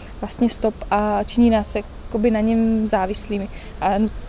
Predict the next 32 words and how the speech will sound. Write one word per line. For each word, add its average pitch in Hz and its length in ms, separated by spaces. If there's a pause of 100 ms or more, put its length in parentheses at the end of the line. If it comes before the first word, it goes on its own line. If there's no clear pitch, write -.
(140)
vlastně 226 460
za-, 214 260
uvádí 214 340
nás 220 160
do 226 60
nějakého 220 260
koloběhu 208 440
a 190 60
vytváří 214 400
nám 214 220
další 196 320
jako 220 240 (320)
potřeby, 202 440
který 208 480
my 202 160
bereme 202 380
jako 226 220
za 214 140
svý. - 280 (640)
No 214 160 (180)
a, 208 400 (320)
eh, - 40
tak 214 140
vlastně 220 460
já 208 400 (240)
jako - 180
přemýšlím 208 760
už - 160 (260)
poslední 214 480
rok - 280 (580)
na 226 120
nějak-, 214 280